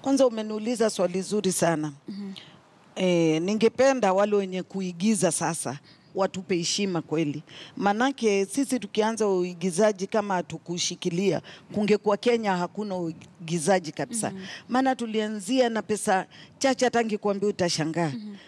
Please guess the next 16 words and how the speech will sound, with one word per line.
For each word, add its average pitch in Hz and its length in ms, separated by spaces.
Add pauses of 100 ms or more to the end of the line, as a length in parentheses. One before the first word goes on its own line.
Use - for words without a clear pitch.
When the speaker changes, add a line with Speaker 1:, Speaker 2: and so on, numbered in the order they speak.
(140)
Speaker 1:
Mimi 277 380
nilikuwa 220 380
nikilipwa 175 480
shilingi 170 360
ishirini. 165 560 (240)
Speaker 2:
<laughs> 240 100 (220)
Speaker 1:
Ile 262 280
noti 214 680
ya 226 80
Kenyatta 240 460
ya 240 80
kwanza, 285 380
ile 254 120
ya 226 60
Speaker 2:
Naam. 214 120
Speaker 1:
blue, 226 160